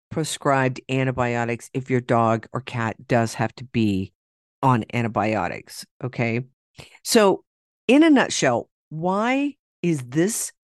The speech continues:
colloidal silver different than any of the other that is out there on the market? Because they have come up with this combination of two separate technologies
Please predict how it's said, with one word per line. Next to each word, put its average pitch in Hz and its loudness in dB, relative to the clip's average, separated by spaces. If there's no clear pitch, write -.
colloidal 147 0
silver 131 2
different 131 -2
than 139 2
any 180 4
of 233 2
the 240 0
other 139 0
that 143 0
is 127 -6
out 127 0
there 117 0
on 120 0
the 120 -4
market? 113 -4
Because 131 0
they 139 2
have 196 2
come 233 0
up 233 0
with 185 2
this 147 -6
combination 190 0
of 120 -4
two 233 2
separate - -2
technologies 151 -2